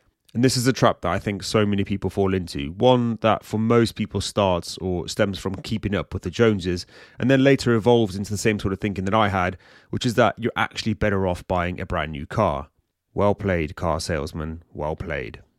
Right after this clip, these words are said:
The truth is, car finance companies and big dealerships are there for one reason and one reason only, to make profit. Shocking, I know. We weren't even big car people, yet we were forking out nearly three hundred pounds a month for the privilege of just having a new car.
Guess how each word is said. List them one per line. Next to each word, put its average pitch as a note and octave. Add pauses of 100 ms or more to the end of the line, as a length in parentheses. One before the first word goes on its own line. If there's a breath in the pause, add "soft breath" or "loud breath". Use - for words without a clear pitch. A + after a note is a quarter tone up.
(600)
The A#2
truth C#3
is, A2+
car A2
finance G2
companies F2+
and F#2
big F2
dealerships E2+
are G2+
there G2+
for G#2
one B2
reason G#2 (260 loud breath)
and G2
one G2+
reason E2+
only, C2 (320)
to G2
make -
profit. - (640)
Shocking, D#2+ (280)
I E2+
know. D#2+ (520)
We A2+
weren't C3
even A2
big G#2+
car G#2+
people, F2
yet F#2
we G2+
were G2+
forking G#2+
out F#2
nearly F#2+
three A#2
hundred G2+
pounds G2
a G2+
month G#2
for -
the F2+
privilege G2
of F2+
just -
having E2+
a E2
new D#2+
car. D#2